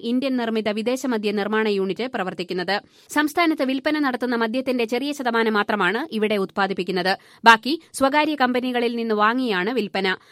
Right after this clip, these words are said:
ഷുഗർ ഫാക്ടറിയിൽ പ്ലാന്റ് വരുന്നതോടെ സ്വകാര്യ മേഖലയിൽ നിന്ന് വാങ്ങുന്ന മദ്യത്തിന്റെ അളവ് കുറയ്ക്കാനാവുമെന്നാണ് അധികൃതരുടെ പ്രതീക്ഷ. പ്ലാന്റ് മാർച്ചിൽ. ഫാക്ടറികളുടെ നിർമ്മാണ പ്രവർത്തനങ്ങൾ ആരംഭിച്ചു കഴിഞ്ഞു. നാലു മാസത്തിനുള്ളിൽ നിർമ്മാണം പൂർത്തിയാക്കുകയാണ് ലക്ഷ്യം.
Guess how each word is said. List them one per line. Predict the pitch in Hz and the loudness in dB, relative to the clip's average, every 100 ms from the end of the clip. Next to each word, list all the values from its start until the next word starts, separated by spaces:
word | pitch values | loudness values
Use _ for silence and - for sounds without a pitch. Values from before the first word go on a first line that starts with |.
| - | -8
ഷുഗർ | - 302 330 | -2 0 0
ഫാക്ടറിയിൽ | 320 311 285 269 262 | 0 -2 -2 0 -2
പ്ലാന്റ് | 240 240 269 285 | 2 2 2 0
വരുന്നതോടെ | 233 233 220 202 196 | -2 -2 -2 -2 -2
സ്വകാര്യ | 175 254 262 277 277 | -4 -4 -2 -2 -2
മേഖലയിൽ | 240 226 233 240 | -4 -2 -4 -2
നിന്ന് | 233 233 | -4 -4
വാങ്ങുന്ന | 214 208 214 202 | -2 0 0 -2
മദ്യത്തിന്റെ | 208 208 240 240 208 | -2 -2 -2 -2 0
അളവ് | 185 196 196 | 0 0 -4
കുറയ്ക്കാനാവുമെന്നാണ് | 180 220 226 233 202 196 202 190 175 254 - _ - | -4 -6 -4 -2 -2 0 -2 0 0 -2 -6 _ -2
അധികൃതരുടെ | 220 220 254 240 226 202 208 | -2 -2 -6 -4 -4 -2 -4
പ്രതീക്ഷ. | 247 202 185 190 202 175 - _ - | -4 -4 -4 -4 -2 -2 -2 _ 2
പ്ലാന്റ് | 277 311 294 240 220 | 4 6 4 2 0
മാർച്ചിൽ. | 214 208 208 202 - _ | 4 4 2 -2 -4 _
ഫാക്ടറികളുടെ | 285 302 - 330 302 294 262 | 0 0 0 -2 0 -2 0
നിർമ്മാണ | 247 247 277 | -2 0 -2
പ്രവർത്തനങ്ങൾ | 277 240 233 233 214 202 | 0 -2 -2 -2 0 2
ആരംഭിച്ചു | 196 226 214 214 | 2 0 -4 -2
കഴിഞ്ഞു. | 180 180 190 - - - | -2 0 0 -2 -12 2
നാലു | 240 277 | 4 6
മാസത്തിനുള്ളിൽ | 285 262 262 254 240 233 | 4 -2 -2 -2 0 0
നിർമ്മാണം | 220 220 247 247 214 | 0 0 0 0 0
പൂർത്തിയാക്കുകയാണ് | 220 262 220 214 220 208 185 185 | -2 0 -2 -2 -2 -2 -2 -2
ലക്ഷ്യം. | 202 - 202 | -4 -4 -6